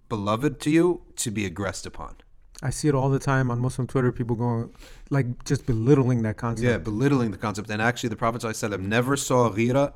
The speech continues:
Speaker 1: except that he upheld it, even if it was to an extreme, to the point that, and not ex-, extreme, I'll say extreme in our perspective,
Speaker 2: In
Speaker 1: right?
Speaker 2: m-, tw-, twenty nineteen American?
Speaker 1: Yeah.
Speaker 2: Yeah.
Speaker 1: How about Sayyidah Aisha radiallahu anha? It's, uh, the Prophet sallallahu alaihi wasallam is in her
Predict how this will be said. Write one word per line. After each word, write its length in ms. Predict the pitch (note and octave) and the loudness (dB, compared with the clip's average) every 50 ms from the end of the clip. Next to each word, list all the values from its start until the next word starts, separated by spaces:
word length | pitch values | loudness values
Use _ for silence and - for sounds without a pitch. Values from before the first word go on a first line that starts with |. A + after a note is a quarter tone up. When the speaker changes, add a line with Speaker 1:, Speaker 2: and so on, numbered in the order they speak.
| - | -8
Speaker 1:
except 720 | - G#2 - - - - - D3 D3 D#3 D3+ - - - - - - | -10 -8 -6 -6 -4 2 4 6 6 4 4 -2 -8 -8 -10 -10 -6
that 120 | - G2+ G2+ | -4 -2 0
he 60 | G#2 | 0
upheld 360 | F#2+ - - F2 E2+ D#2+ - | 0 0 -2 -4 -4 -6 -10
it, 80 | - - - - - - _ _ _ _ | -14 -18 -20 -20 -20 -20 _ _ _ _
even 380 | - D3+ F#3 G3+ F#3 D3+ E3+ D#3 | 0 2 4 4 6 6 6 6
if 120 | D3 - | 6 4
it 80 | C#3+ B2 | 2 0
was 180 | B2+ C3 A#2+ - | 0 0 0 0
to 160 | - C3+ B2 | 0 2 2
an 100 | A#2 G#2+ | 2 2
extreme, 720 | G2+ - - - - - A#2 B2 C3+ C3+ B2+ F#2+ D2 - - - - - - - - _ _ _ - - - | -2 -4 -8 -10 -8 -4 0 2 4 4 4 2 -2 -8 -16 -20 -20 -20 -20 -20 -20 _ _ _ -20 -12 -4
to 120 | - A#2+ | -2 0
the 80 | G#2 G2+ | 0 2
point 340 | - - D3+ D#3+ E3+ E3 - | 4 6 8 8 8 8 6
that, 280 | D#3 C3 B2 A#2 - - - | 4 2 2 0 -2 -2 0
and 120 | B2+ B2 | 2 4
not 200 | C3 C#3 C#3 - - | 4 4 2 2 -2
ex-, 280 | G#2+ - - - - - | -6 -6 -6 -8 -6 -4
extreme, 540 | A#2 A2+ - - - - B2 C3+ C#3 C3 B2+ C3 | -4 -4 -4 -6 -6 -2 0 2 2 2 2 2
I'll 160 | G#2+ A2 - | 2 2 2
say 200 | - - A#2+ G#2+ | 2 0 -2 -2
extreme 400 | G2 - - - B2+ B2 A2+ G#2+ | -4 -6 -8 -4 -2 0 0 0
in 100 | A2 G#2 | 0 4
our 200 | A2 B2 B2+ A#2+ | 6 8 6 6
perspective, 640 | B2 - G#2 - - - E2 - - - - - - | 4 0 -8 -8 -8 -8 -10 -10 -12 -16 -18 -10 -6
Speaker 2:
In 80 | - B2+ | -4 -2
Speaker 1:
right? 140 | F#2+ F#2+ - - | -2 -2 -4 -4
Speaker 2:
m-, 180 | B2 A#2 A#2+ - - - - | -4 -4 -4 -6 -8 -12 -14
tw-, 220 | - - - - | -10 -10 -10 -6
twenty 220 | - - C#3+ C3 A#2+ | -2 0 0 2 2
nineteen 400 | A#2 A#2+ A#2+ - - A#2+ A#2 A2 | 0 0 -2 -2 -2 -2 0 0
American? 420 | A2 A2 A#2+ C#3+ C3 G2+ B2 A2 - | 2 4 6 6 6 6 4 2 -2
Speaker 1:
Yeah. 80 | B2+ A2 | -4 -4
Speaker 2:
Yeah. 80 | G#2 - - - - | -6 -6 -10 -10 -2
Speaker 1:
How 120 | - C#3 | 2 2
about 380 | C3 C3 D3+ C#3+ C#3 C#3 C#3 - | 6 8 8 8 8 6 4 0
Sayyidah 560 | - - - C#3 B2+ B2+ B2 B2+ A#2 A2 - | -6 -4 -2 0 0 2 2 2 2 2 2
Aisha 340 | A#2 A#2+ - A#2 G2+ G#2 - - - - | 0 -2 -2 -2 -4 -4 -4 -8 -12 -6
radiallahu 460 | G#2+ G#2 G2 G2 G2+ G2 G2 G2 G2 G2 F#2+ | -6 -4 -2 -2 -2 -2 -2 -2 -2 -2 -2
anha? 120 | F#2+ F2+ F2 | -4 -6 -6
It's, 300 | F#2 - - - - - - - - | -8 -8 -8 -10 -10 -10 -14 -14 -12
uh, 80 | F#2 F#2+ | -12 -10
the 80 | F#2 | -6
Prophet 260 | - - A2+ G#2+ A2 - | 0 0 0 0 0 -2
sallallahu 80 | A2 G2+ - A2 | -6 -4 -2 -2
alaihi 80 | G#2 G2 | -2 -2
wasallam 60 | F#2+ | -4
is 100 | F#2+ F#2 | -6 -6
in 100 | G#2 G2 | -6 -4
her 360 | G2 G#2 A#2+ A#2+ B2 B2+ C3 | 0 4 6 6 6 6 4